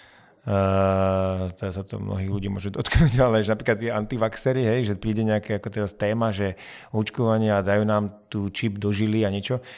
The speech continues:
A keď som ešte moc vecí nezažil, tak a niekto to podá rozumne, tak mi to znie docela rozumne. Aha, to by mohlo mať ako zmysel. A obzvlášť ešte k tomu aj veci, ktoré sú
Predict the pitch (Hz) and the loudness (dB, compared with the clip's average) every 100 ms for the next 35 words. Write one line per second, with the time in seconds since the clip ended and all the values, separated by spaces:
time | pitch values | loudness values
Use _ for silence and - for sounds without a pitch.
0 | - - 113 135 160 143 - 143 139 147 | -20 -8 -6 -2 -2 0 0 0 0 -2
1 | 180 139 101 120 113 147 170 - - - | -2 0 2 2 2 0 -2 -6 -18 -20
2 | - - 107 - - - _ - - - | -14 -4 -4 -4 -20 -20 _ -20 -20 -20
3 | _ 117 127 120 110 139 135 127 113 - | _ -2 0 0 0 0 0 -4 -6 -2
4 | 127 139 113 104 117 110 113 131 123 113 | 2 4 4 2 2 2 2 2 0 0
5 | 113 104 120 127 127 147 147 190 165 101 | 0 0 0 0 0 0 0 0 -2 -2
6 | 120 175 120 135 160 117 95 98 - 98 | -2 -2 -2 -2 -2 -2 -4 -6 -8 -6
7 | 98 98 101 92 117 147 143 139 120 107 | -4 -4 -4 -4 -2 -2 0 2 2 2
8 | - 101 - 107 - 107 104 98 95 90 | -4 -6 -6 -6 -4 0 2 0 -2 -2
9 | 107 107 104 98 98 - 107 95 | -2 -2 -6 -6 -6 -4 -4 -6